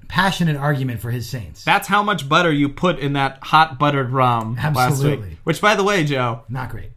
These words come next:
Speaker 2: if you had started this podcast with rum and butter, it would now be
Speaker 1: Yes.
Speaker 2: hot buttered
Speaker 1: Yes.
Speaker 2: rum.
Speaker 1: Yes.
Speaker 2: <laughs> You wouldn't even have to do
Speaker 1: No,
Speaker 2: anything.
Speaker 1: we don't have to hear, you, it wouldn't even be melted butter.
Speaker 2: It, it might have boiled off by
Speaker 1: <laughs>
Speaker 2: this point.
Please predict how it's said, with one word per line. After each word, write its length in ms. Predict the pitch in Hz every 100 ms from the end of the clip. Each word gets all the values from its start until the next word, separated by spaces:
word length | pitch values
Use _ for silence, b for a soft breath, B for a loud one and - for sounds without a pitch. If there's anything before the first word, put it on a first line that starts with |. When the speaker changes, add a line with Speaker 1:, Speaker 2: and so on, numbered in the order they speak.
| - -
Speaker 2:
if 200 | 175 190
you 100 | 185
had 120 | 165
started 680 | - - 175 190 185 180 156
this 180 | 143 170
podcast 800 | - - 151 135 - 117 117 - - -
with 340 | 147 160 160 - - -
rum 600 | 131 160 143 123 113 123 -
and 300 | 147 151 127
butter, 480 | 151 156 117 110 - -
it 120 | 175 185
would 160 | 160
now 260 | 160 156 147
be 280 | 151 147 131
Speaker 1:
Yes. 180 | 151 151
Speaker 2:
hot 200 | 160 -
buttered 280 | 113 147
Speaker 1:
Yes. 100 | 165
Speaker 2:
rum. 340 | 139 120 131 123
Speaker 1:
Yes. 280 | 147 95 -
Speaker 2:
<laughs> 0 |
You 60 | 123
wouldn't 180 | 202 180
even 100 | 220
have 120 | 185
to 100 | 190
do 100 | 180
Speaker 1:
No, 60 | 190
Speaker 2:
anything. 220 | 190 185
Speaker 1:
we 40 |
don't 100 | 180
have 40 | 180
to 60 | 185
hear, 100 | 180
you, 140 | 226 - -
it 80 | 190
wouldn't 160 | 233 247
even 120 | 214
be 80 | 220
melted 340 | 196 - 165
butter. 360 | 220 - - -
Speaker 2:
It, 180 | 165 170
it 100 | 180
might 140 | 185 226
have 140 | 139
boiled 340 | 156 175 156
off 340 | 143 135 117 -
by 220 | 180 113
Speaker 1:
<laughs> 0 |
Speaker 2:
this 240 | 117 170
point. 400 | 135 117 101 -